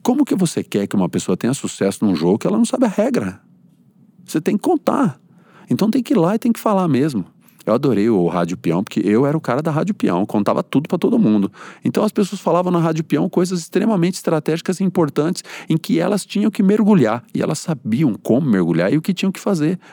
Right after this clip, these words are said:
Porque eu, pessoalmente, falava pra todo mundo. E eu gosto disso.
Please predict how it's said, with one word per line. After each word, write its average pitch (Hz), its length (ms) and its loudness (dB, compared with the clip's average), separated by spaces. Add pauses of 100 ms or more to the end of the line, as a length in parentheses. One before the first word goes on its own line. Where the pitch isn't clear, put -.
Porque - 320 0
eu, 180 220 6
pessoalmente, 131 840 0 (240)
falava 101 480 0
pra 104 160 -2
todo 104 260 0
mundo. 80 320 -6 (640)
E 170 80 2
eu 220 100 4
gosto 190 380 0
disso. - 400 -6